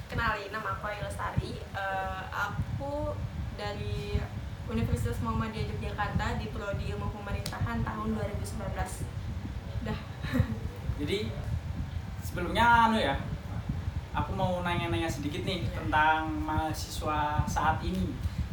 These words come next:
Speaker 2: Jadi, sebagai mahasiswa Ilmu Pemerintahan Universitas Muhammadiyah Yogyakarta, dalam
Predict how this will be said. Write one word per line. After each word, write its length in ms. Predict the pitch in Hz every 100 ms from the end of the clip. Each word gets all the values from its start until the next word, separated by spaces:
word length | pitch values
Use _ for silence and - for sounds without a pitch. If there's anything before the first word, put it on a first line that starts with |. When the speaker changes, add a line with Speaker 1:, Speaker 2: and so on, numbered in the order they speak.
| -
Speaker 2:
Jadi, 140 | 160
sebagai 380 | 233 185 175 175 175
mahasiswa 840 | 175 165 160 - - - 170 160 160 - - - - - -
Ilmu 240 | 185 -
Pemerintahan 720 | 180 180 180 175 180 165 165 165 - - -
Universitas 460 | 170 170 175 170 170
Muhammadiyah 400 | 175 160 160 156
Yogyakarta, 440 | 151 147 156 - - - - - - - - - - - - - - - - - - - - -
dalam 340 | 170 190 202